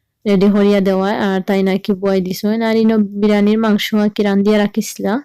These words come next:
তো গুনো সারি দিছেন। তো যাই হোক, রান্দা সপ্তাহ শেষ। এখন ইনো ল-, ল্যাম্ব চপ আর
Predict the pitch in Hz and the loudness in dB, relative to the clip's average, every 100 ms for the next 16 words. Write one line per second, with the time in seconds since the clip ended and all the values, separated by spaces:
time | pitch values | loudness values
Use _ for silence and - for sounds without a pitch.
0 | _ _ _ _ _ _ _ _ 208 196 | _ _ _ _ _ _ _ _ 0 2
1 | 190 190 214 208 202 190 190 202 - 214 | 2 2 2 2 0 0 0 -2 -2 -2
2 | 277 - _ _ _ _ _ - _ 254 | -4 -8 _ _ _ _ _ -20 _ 0
3 | 254 254 240 247 254 302 370 - 262 233 | 2 4 2 2 2 0 -4 -4 0 2
4 | 226 240 240 254 247 - 240 226 226 214 | 2 2 0 -2 -4 -2 0 0 0 0
5 | 269 - 220 208 226 214 214 214 214 208 | -2 -4 -4 -4 0 0 2 2 2 0
6 | - 208 208 202 202 - 208 262 - _ | 0 0 2 2 0 -2 -2 -2 -8 _
7 | _ - - _ 208 202 202 196 196 | _ -20 -20 _ -2 0 0 0 -2